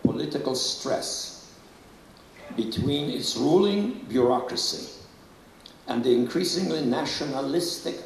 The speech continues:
armed forces, and of a growing restlessness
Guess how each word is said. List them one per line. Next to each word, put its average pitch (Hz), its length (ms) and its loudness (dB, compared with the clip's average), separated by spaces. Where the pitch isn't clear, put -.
armed 117 300 -2
forces, - 920 -6
and 120 140 2
of 123 120 4
a 123 60 6
growing 190 560 4
restlessness - 1300 -2